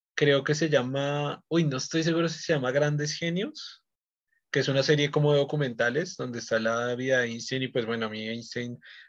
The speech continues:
como saben mucho, pues me gusta mucho la ciencia, así que me gusta mucho pues también la vida como tal de Einstein.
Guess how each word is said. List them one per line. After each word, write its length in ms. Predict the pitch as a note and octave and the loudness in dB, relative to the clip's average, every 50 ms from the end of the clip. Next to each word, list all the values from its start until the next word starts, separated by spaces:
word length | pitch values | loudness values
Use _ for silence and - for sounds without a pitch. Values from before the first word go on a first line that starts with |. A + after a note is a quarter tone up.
| _ | _
como 200 | - C#3 C3 C3 | -8 -4 -2 2
saben 240 | A#2 C#3+ C3 C3 C3 | 4 4 4 4 2
mucho, 200 | B2+ B2+ - B2 | -2 -4 -4 -6
pues 140 | - B2+ B2+ | -8 -8 -8
me 60 | C3 | -6
gusta 200 | A#2+ B2+ - C3+ | -6 -6 -4 -4
mucho 220 | C3 C3 - D3 C3 | -4 0 0 2 4
la 120 | B2+ A#2 | 4 2
ciencia, 360 | - A#2 B2 C3 C3+ - D3 | 2 0 -4 -4 -2 -2 -2
así 160 | D3 B2+ A2+ | -2 -2 -4
que 120 | - A#2+ A#2 | -8 -6 -6
me 100 | B2 A#2+ | -6 -6
gusta 280 | A#2 A#2 A#2 - - | -6 -6 -6 -6 -4
mucho 220 | B2 A#2+ A#2 B2 A#2+ | -4 -4 -4 -4 -4
pues 140 | B2 A#2+ - | -6 -6 -6
también 300 | A#2+ A#2 A2+ G#2+ G#2+ G#2+ | -4 -4 -4 -4 -4 -4
la 80 | A2 | -4
vida 240 | A2+ A2+ A#2 A2+ A2+ | -2 -2 -2 -4 -4
como 200 | - B2+ B2 A#2 | -4 -6 -4 -2
tal 160 | - A2 G#2+ | -2 -2 -2
de 120 | G#2+ A#2 B2 | -2 -2 -2
Einstein. 420 | C3 C3+ C3+ - - F3 G3 | -2 -4 -4 -2 -2 -2 -2